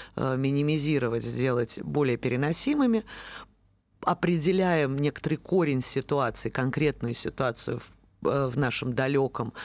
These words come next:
опыте, которая тянет за собой это неприятное чувство, и отправляем ее в прошлое.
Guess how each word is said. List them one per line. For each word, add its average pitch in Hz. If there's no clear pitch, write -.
опыте, 131
которая 139
тянет 131
за 117
собой 117
это 120
неприятное 127
чувство, 220
и 233
отправляем 180
ее 151
в -
прошлое. 113